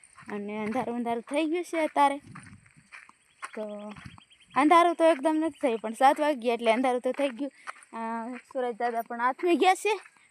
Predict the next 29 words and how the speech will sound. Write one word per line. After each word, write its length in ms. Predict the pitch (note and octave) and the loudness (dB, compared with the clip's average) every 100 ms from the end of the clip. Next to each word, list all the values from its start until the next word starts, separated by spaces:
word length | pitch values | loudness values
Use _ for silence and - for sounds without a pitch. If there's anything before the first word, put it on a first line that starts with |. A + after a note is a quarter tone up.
| _ | _
પણ 240 | A3+ A3+ A3 | -4 -2 -2
તોય 220 | C4+ B3+ | -2 -2
તે 140 | C#4 | -4
થોડું 200 | C4 B3+ | -4 -6
થોડું 320 | A3 C4+ C#4+ - - _ _ _ _ - - | -4 -4 -4 -6 -18 _ _ _ _ -20 -16
આમ 200 | B3+ B3+ | -8 0
દેખાય 420 | B3+ E4 - F#3+ | 4 2 2 -4
છે, 160 | G3+ F#3 | -4 -10
એટલે 220 | F#3+ A3+ | -8 -6
સારું 420 | A3+ - C#4 D4 | -8 -10 -4 -4
છે. 140 | C4+ C#4 - _ _ - - | -4 -12 -14 _ _ -20 -10
તો 100 | A#3 | -8
મેં 160 | A#3 | -6
કીધું 240 | B3 A#3+ C4 | -6 -6 -4
તલ 200 | C4 B3+ | -2 0
જોતા 300 | B3 C#4 - | 0 0 4
આવું, 240 | G#3+ F#3 F#3+ | 4 4 -4
કેમ 300 | - - A3+ | -16 -10 -8
કે 180 | G#3+ | -8
જાજા 280 | G#3 A3+ G#3 | -6 -4 -2
દિવસ 220 | G3 G#3 A3 - | -2 -4 -8 -12
પછી 180 | G#3+ A3 | -6 -4
આવવાના 300 | G#3+ A#3 A#3+ | -2 -4 -8
છે. 200 | - C4 - - _ _ | -10 -12 -12 -20 _ _
અને 160 | A#3 A3+ | -8 -6
આ 120 | A3+ | -4
બાજુ 240 | A#3+ A#3+ B3 | -2 -2 -4
પણ 220 | B3 A#3+ | -6 -2
ડુંગળી 400 | B3+ A#3+ B3 | -2 -2 -2